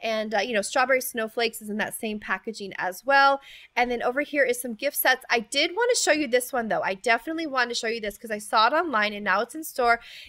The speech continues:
Yay, the Star On The Go Trio Set. Hand cream, lip gloss, lip gloss, and pocket back. Seventeen ninety-five. It is strawberry pound cake, vanilla buttercream hand cream, and there's one other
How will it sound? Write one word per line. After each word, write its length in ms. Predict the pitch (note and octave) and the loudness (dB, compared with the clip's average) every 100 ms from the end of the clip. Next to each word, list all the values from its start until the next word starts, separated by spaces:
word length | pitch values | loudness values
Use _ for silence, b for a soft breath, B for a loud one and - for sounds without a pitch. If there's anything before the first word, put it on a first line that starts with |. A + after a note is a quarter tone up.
| - | -10
Yay, 260 | G#3+ D4+ C5 E5 E5+ D#5+ A4 | 0 4 8 10 12 12 8
the 100 | G4 | 0
Star 640 | - - C4 D4 E4 C#4 | -4 0 4 8 8 8
On 180 | A3+ C4 | 8 4
The 80 | E4+ | 2
Go 320 | - C#4 C#4 | 4 6 6
Trio 540 | - - A#3+ C#4 D#4 D#4+ | 2 -8 -4 4 4 4
Set. 400 | - - A3+ - | -2 4 4 4
Hand 320 | A3 C4+ D4+ | -2 -2 -2
cream, 320 | F#4 F#4 C4+ | -4 -4 -2
lip 140 | B3+ - - | -4 -4 0
gloss, 420 | B3+ B3 - - | 2 2 -2 -6
lip 260 | A3+ A4 | -2 -2
gloss, 440 | - C#4 A#3 G#3 - | 0 4 6 6 2
and 160 | B3 A#3+ | -8 -4
pocket 400 | D4+ A3 A#3 G#3+ | 0 0 -2 -2
back. 220 | F3 - B B B B | -2 -2 B B B B
Seventeen 840 | - - F4 G#4 G#4+ - E4+ E4+ - | 0 4 4 2 -6 -4 -2 -2 -4
ninety-five. 800 | B3+ C4 C4+ D4 - A#3+ A3 A3+ | 2 2 2 -4 0 4 4 2
It 80 | A#3+ | -2
is 260 | C4+ F4 - | 0 -2 -4
strawberry 480 | - C#4+ C#4 D4+ D#4+ | 2 4 6 4 2
pound 320 | - A#3 A#3+ | 0 0 0
cake, 300 | C#4 A#3+ - | -2 -2 -4
vanilla 400 | A#3 B3 D4+ D4 C4 | -4 0 2 0 0
buttercream 500 | B3+ C4 D4 C4 B3 | -2 -2 -6 -8 -6
hand 240 | A#3 A3 | -4 -4
cream, 300 | - A#3 A3 | -8 -10 -8
and 160 | - G#3+ | -8 -6
there's 220 | G3 G3 | -6 -6
one 160 | A#3 A#3 | -4 0
other 380 | A3 G#3 G3+ | 0 2 0